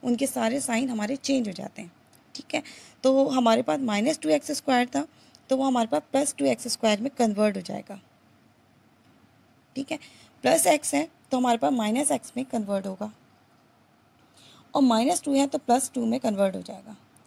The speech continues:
ठीक है। Next, uh, expression पे अब हम पहुँचेंगे तो उसमें क्या है, थ्री एक्स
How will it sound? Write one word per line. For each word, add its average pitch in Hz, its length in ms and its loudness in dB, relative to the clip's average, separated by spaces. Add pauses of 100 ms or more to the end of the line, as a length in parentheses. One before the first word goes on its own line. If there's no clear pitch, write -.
(200)
ठीक 294 160 -6
है। 311 80 0 (380)
Next, 311 280 2
uh, 285 480 4
expression 277 440 0
पे 294 100 2
अब 254 140 0
हम 277 120 -2 (140)
पहुँचेंगे 254 480 0 (100)
तो 247 180 0
उसमें 262 280 -2
क्या 262 160 0
है, 285 100 0
थ्री 262 240 -2
एक्स - 260 -4